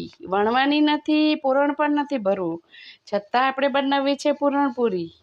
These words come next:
તો નવી સ્ટાઇલમાં ચાલો મિત્રો આપણે શીખીએ કેવી રીતે બને.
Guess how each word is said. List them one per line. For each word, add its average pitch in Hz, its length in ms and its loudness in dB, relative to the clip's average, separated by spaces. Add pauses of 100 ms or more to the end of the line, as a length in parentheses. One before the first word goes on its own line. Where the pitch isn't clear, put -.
(760)
તો - 80 -4
નવી 170 400 2
સ્ટાઇલમાં 262 480 0
ચાલો 269 240 2
મિત્રો 277 300 0
આપણે 285 360 2
શીખીએ 302 420 -2 (520)
કેવી 214 300 -2
રીતે 269 240 -2
બને. 302 260 0